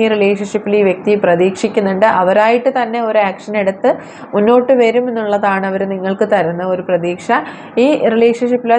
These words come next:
തേർഡ് പാർട്ടി സിറ്റുവേഷൻസ് maybe കുറച്ച് പേർക്കെങ്കിലും അതൊരു ഫിനാൻഷ്യൽ ഇഷ്യൂ തന്നെയായിരിക്കാം. ഈ വ്യക്തി അത്രത്തോളം ഒരു സ്ട്രഗിളിലൂടെയാണ് കടന്നു പോകുന്നത് എന്നാണ് അവർ നിങ്ങളെ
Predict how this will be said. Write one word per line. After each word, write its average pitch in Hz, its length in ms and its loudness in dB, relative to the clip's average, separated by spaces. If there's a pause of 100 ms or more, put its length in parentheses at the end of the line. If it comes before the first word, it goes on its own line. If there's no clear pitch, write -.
തേർഡ് 214 260 0
പാർട്ടി 208 300 0
സിറ്റുവേഷൻസ് 196 680 -4 (100)
maybe 202 240 0 (120)
കുറച്ച് 208 340 0
പേർക്കെങ്കിലും 202 580 0
അതൊരു 208 220 0 (100)
ഫിനാൻഷ്യൽ 247 540 0
ഇഷ്യൂ 254 160 0 (100)
തന്നെയായിരിക്കാം. 185 640 0 (360)
ഈ 254 120 6
വ്യക്തി 233 280 2
അത്രത്തോളം 226 600 0
ഒരു 220 180 0
സ്ട്രഗിളിലൂടെയാണ് 214 920 0 (100)
കടന്നു 196 260 -2 (100)
പോകുന്നത് 190 500 -2
എന്നാണ് 190 340 -2 (400)
അവർ 196 120 2 (140)
നിങ്ങളെ 190 200 -4